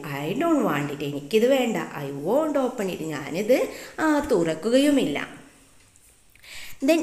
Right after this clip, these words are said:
Ivan എന്താ പറയുന്നത്? "I will find time to help you, let's try." ഞാൻ ഇതിന് വേണ്ടിയിട്ട് നിൻ-, ഏ, നിന്നെ സ-, help ചെയ്യുന്നതിന് വേണ്ടിയിട്ട്,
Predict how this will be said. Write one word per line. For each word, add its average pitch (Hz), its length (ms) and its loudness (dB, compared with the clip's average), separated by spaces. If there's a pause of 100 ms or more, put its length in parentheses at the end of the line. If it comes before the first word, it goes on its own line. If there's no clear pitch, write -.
Ivan 160 320 0 (280)
എന്താ 208 220 2
പറയുന്നത്? 220 600 4 (240)
"I 185 80 2
will 330 160 2
find 160 380 -4
time 160 340 -2
to 262 100 4 (100)
help 202 260 0
you, 143 120 -6
let's 143 300 -2 (120)
try." 214 280 0 (320)
ഞാൻ 170 140 0
ഇതിന് 170 160 -2
വേണ്ടിയിട്ട് 226 420 2
നിൻ-, 240 280 2
ഏ, 160 360 -2 (260)
നിന്നെ 175 240 0
സ-, 196 180 0
help 170 300 -4
ചെയ്യുന്നതിന് 214 320 0
വേണ്ടിയിട്ട്, 196 520 0